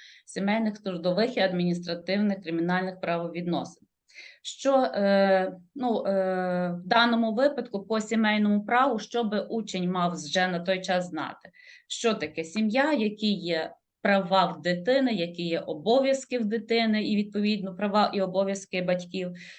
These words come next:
Ну, е, учень мав би вміти розв'язувати правові ситуації,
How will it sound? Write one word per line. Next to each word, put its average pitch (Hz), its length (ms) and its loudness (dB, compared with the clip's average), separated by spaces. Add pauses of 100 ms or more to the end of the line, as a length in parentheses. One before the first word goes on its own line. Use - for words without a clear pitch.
(140)
Ну, 254 380 4
е, 180 480 0
учень 226 360 0
мав 196 240 2
би 190 80 -2
вміти 185 320 -2
розв'язувати 170 720 -2
правові 170 580 -2 (680)
ситуації, 208 1040 0